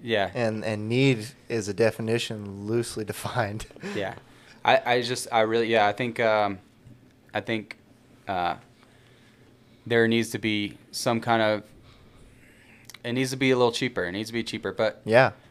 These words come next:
Speaker 1: but, you know, out of, out of that, uh, on a good side of that, um, the best doctors in the world are here 'cause they're gonna get paid the most. They're gonna follow the money. In the U S, you
Speaker 2: Mm-hmm.
Speaker 1: get paid the most. The most innovation comes out of here 'cause,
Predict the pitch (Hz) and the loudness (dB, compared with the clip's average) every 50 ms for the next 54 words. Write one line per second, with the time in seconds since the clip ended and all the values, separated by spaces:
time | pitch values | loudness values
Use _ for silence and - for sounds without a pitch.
0 | _ - - 165 175 - - - - _ - - - - - 170 180 170 151 139 | _ 6 8 8 8 6 4 -8 -20 _ -12 -12 -12 -8 -4 -2 0 4 6 6
1 | 143 - - 127 139 143 151 147 135 - - - - - - _ _ _ _ _ | 6 4 4 4 4 4 4 4 2 0 -8 -20 -20 -20 -20 _ _ _ _ _
2 | _ _ _ _ _ _ _ _ _ _ _ _ _ _ _ - _ _ _ _ | _ _ _ _ _ _ _ _ _ _ _ _ _ _ _ -20 _ _ _ _
3 | _ - 139 147 151 151 139 123 156 165 190 190 - - - 147 139 - - - | _ 6 6 8 8 8 6 8 10 10 10 8 6 2 -4 -4 -4 -4 -2 -2
4 | 147 139 131 127 113 104 123 143 147 - 180 156 143 127 107 101 104 110 - - | 0 2 2 2 2 2 2 2 2 4 4 4 4 4 4 4 4 2 0 -4
5 | - - - - - 113 107 107 107 104 98 98 98 98 - - - _ _ _ | -18 -20 -20 -12 -8 -4 -2 -2 0 -2 -2 -4 -6 -10 -14 -20 -20 _ _ _
6 | _ - 131 107 131 123 117 - - 117 110 - 120 113 - 117 107 101 107 127 | _ -4 0 4 4 4 4 6 4 4 4 2 0 -4 -4 -4 -2 0 2 2
7 | 135 135 104 113 110 107 - 104 110 107 104 113 110 104 107 - - - 131 143 | 2 2 0 -2 -2 -2 -2 -2 -2 0 0 0 -2 -2 -2 -4 -2 -2 -4 -2
8 | 139 101 90 90 87 - - - - - - - - 107 110 110 107 101 71 - | -2 -4 -6 -6 -6 -8 -10 -12 -14 -16 -14 -8 -6 -4 -2 -2 -2 -2 -4 -4
9 | - - 113 113 117 113 104 101 98 107 127 127 95 92 95 - - - - - | 0 2 4 6 6 4 2 2 0 -2 -2 -2 -4 -6 -10 -14 -20 -20 -20 -14
10 | - 113 107 104 113 113 120 107 107 123 131 - - 139 156 156 117 107 98 87 | -8 -4 -2 0 2 2 2 2 2 0 0 0 2 0 0 0 0 -2 -2 -2
11 | 87 - - - - - - - - _ _ _ _ - _ - - 113 107 110 | -2 -2 -6 -6 -8 -10 -16 -20 -20 _ _ _ _ -20 _ -18 -12 -8 -6 -6
12 | 104 107 107 120 120 123 123 127 135 127 123 104 101 127 170 - - 160 123 - | -4 0 4 4 4 4 4 2 0 2 2 4 6 6 6 4 4 0 0 0
13 | 117 104 101 113 104 104 101 110 113 113 113 - 110 98 98 - - | 0 0 4 4 4 4 4 4 2 2 2 0 -2 -2 -2 -6 -10